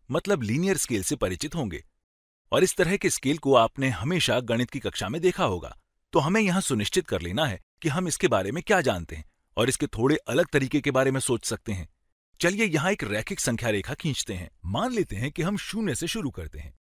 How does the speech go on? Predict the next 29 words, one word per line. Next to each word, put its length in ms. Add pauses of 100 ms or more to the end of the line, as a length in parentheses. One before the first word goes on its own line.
और 140
अगर 260
हम 200
दाएं 340
तरफ 340
ठीक 320 (220)
यहाँ 280 (100)
ये 160
दूरी 220
चलते 300
हैं 240
तो 140
ये 200
दस 320
जोड़ने 380
के 120
समतुल्य 440
है, 100 (100)
या 100
यूं 220
कहें 260
कि 100
अगर 260
हम 180
शून्य 360
से 140
शुरू 240
करते 300
हैं 200